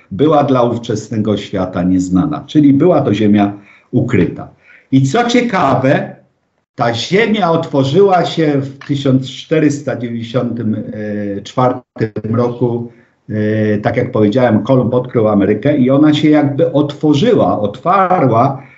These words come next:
dokładnie w tym czasie, kiedy rozpoczął się ruch reformacji.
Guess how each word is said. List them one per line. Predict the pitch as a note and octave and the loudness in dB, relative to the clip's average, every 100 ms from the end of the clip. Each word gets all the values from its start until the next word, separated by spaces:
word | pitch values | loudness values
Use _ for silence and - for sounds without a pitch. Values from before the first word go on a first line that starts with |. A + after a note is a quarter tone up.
| _ - | _ -2
dokładnie | C3 C3+ E3+ A#3+ - G#3+ | -2 0 0 0 0 -2
w | - | -2
tym | - G3+ G#3 | 0 0 2
czasie, | E3+ D3+ C#3+ E3 | 0 -2 2 0
kiedy | D#3 D3 C#3+ | 2 0 2
rozpoczął | C#3 B2+ - D#3+ D#3+ D3 | 2 0 0 -2 0 0
się | C3+ B2+ | 0 2
ruch | C3 C3+ | 2 2
reformacji. | B2+ A#2 B2 A2 F2+ - - | 0 0 0 0 -4 -6 -16